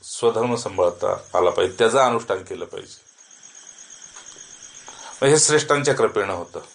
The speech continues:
त्यानं काय होतं बरं का, हे आतलं अनुष्ठान केल्यानं काय होतं,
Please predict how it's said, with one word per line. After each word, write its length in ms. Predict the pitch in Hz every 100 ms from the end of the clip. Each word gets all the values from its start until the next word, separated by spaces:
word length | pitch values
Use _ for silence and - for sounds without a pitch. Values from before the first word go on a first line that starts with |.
| - _ _ - - - - - -
त्यानं 220 | 123 143
काय 220 | 196 190 180
होतं 460 | 147 - 113 123 135 _ _ - _ _ _ _ _ - - - - 104
बरं 160 | 127
का, 100 | 135 - - - - - - -
हे 100 | - - 107
आतलं 340 | 127 139 147
अनुष्ठान 400 | 143 143 147 131
केल्यानं 340 | 123 117 113
काय 160 | 110 101
होतं, 360 | 92 - 104